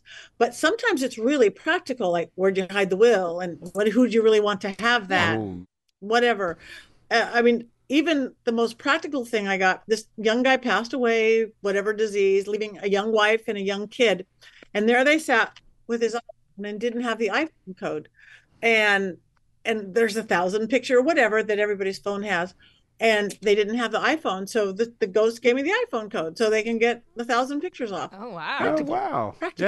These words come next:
Speaker 1: is
Speaker 2: Yeah.
Speaker 1: good.
Speaker 2: I imagine probably a lot of people could use your service to get, like, a Facebook password, you know, if someone who's
Speaker 1: <laughs>
Speaker 2: deceased.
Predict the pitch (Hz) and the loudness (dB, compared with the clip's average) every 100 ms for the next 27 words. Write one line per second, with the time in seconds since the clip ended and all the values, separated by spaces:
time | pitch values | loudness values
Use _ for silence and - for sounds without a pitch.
0 | 240 139 107 - - - - - 175 170 | -2 -2 -4 -8 -14 -20 -20 -10 -2 2
1 | 190 202 170 139 170 160 147 135 110 131 | 4 4 2 2 2 4 4 2 0 -4
2 | 117 117 120 113 120 - 123 117 101 107 | -4 -2 -2 -2 -4 -2 -4 -4 -6 -6
3 | 113 104 104 135 127 - 120 98 110 101 | -6 -8 -4 0 0 0 -4 -4 -6 -6
4 | 95 - 87 87 98 98 104 110 117 107 | -6 -8 -8 -8 -8 -8 -8 -8 -8 -6
5 | 98 104 107 - 95 90 - | -10 -10 -12 -10 -8 -10 -14